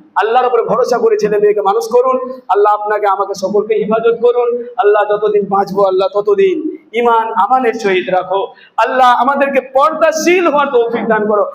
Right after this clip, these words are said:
আমাদের দেয় আবার দু একজন ভাই, আমার টাইম শেষ হয়ে গেছে, এমন চুল কাটে,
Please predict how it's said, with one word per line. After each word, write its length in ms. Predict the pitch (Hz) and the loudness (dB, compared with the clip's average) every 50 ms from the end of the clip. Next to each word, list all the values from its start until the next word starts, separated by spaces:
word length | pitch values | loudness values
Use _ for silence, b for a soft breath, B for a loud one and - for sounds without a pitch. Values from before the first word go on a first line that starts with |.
| B B - | B B -6
আমাদের 340 | 202 214 247 247 240 240 - | -4 -2 0 0 0 0 0
দেয় 160 | 262 285 294 | 0 0 2
আবার 280 | 285 269 269 262 262 | 2 0 0 -2 -2
দু 100 | 262 262 | 0 0
একজন 220 | 254 254 - 262 247 | 0 0 0 -2 -4
ভাই, 240 | 233 214 240 247 247 | 0 0 2 2 2
আমার 460 | 240 240 240 233 - - - - - - _ _ - | 2 2 2 0 0 -2 -6 -12 -18 -20 _ _ -4
টাইম 180 | 226 226 247 | -4 -4 -2
শেষ 240 | 254 - 226 226 240 | 0 0 0 2 2
হয়ে 100 | 240 233 | 2 2
গেছে, 200 | 233 233 226 226 220 - B 175 B B - 226 | 2 2 0 0 -2 -2 B -8 B B -4 -2
এমন 280 | 254 277 339 330 - - | -2 0 0 0 0 0
চুল 240 | 285 262 247 220 - | 0 0 -2 -2 -2
কাটে, 440 | 220 196 - 180 165 139 - - | -2 -2 -2 -4 -6 -8 -10 -14